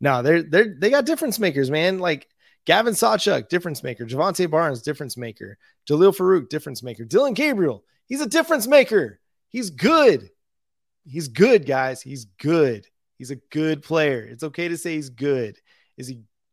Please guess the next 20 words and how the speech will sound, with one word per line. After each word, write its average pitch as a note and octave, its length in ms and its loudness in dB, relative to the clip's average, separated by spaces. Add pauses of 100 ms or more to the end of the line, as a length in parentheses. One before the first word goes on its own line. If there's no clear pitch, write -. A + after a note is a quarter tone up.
Baker F#3+ 220 -4
Mayfield? F#3+ 360 -2
No, E3 300 -2
but C#3+ 160 -8
he's C#3+ 140 -10
good. E3 520 -2 (220)
All A2+ 80 -12
right. F3+ 300 -8 (440)
Uh, D3+ 220 -4 (100)
Tyler A#3 300 -4
Guyton, F3+ 440 -4 (240)
difference F3+ 400 -6
maker D3+ 280 -4
on D3 120 -4
your C#3+ 100 -6
offensive C3 420 -8
line. A2+ 300 -12 (320)
Defensively, F#3 720 -6 (120)
Ronald G3 320 -4
Bothroyd, D#3 640 -2